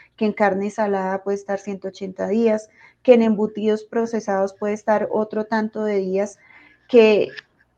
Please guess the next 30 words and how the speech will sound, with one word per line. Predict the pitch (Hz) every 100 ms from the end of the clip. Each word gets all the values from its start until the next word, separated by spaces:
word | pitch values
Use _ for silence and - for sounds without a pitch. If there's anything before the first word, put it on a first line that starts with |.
| -
hace | - 254 262 269
que | 285
el | 240
virus | 196 226 226
sea | 247 247
como | 247 254 220
muy | 202 208
fácil | - 247 254 247
de | 226
transportar | 226 208 202 - 196 - 190 185
por | 202 -
parte | 208 208 208
de | 208
los | 208 175
viajeros. | 185 185 214 185 185 - _ _ - _ -
Y | 277
otra | 277 285 302
cosa | 294 285 294
también | 285 240 226
que | 220 240
lo | 240
mencionaba | 233 226 214 196 190
el | 196
doctor | 226 226 196
Tomás | 208 208 220 -
Trela | 226 220 214
también | 220 214 190 190
en | 196
otro | 202 220
evento, | 214 214 208 220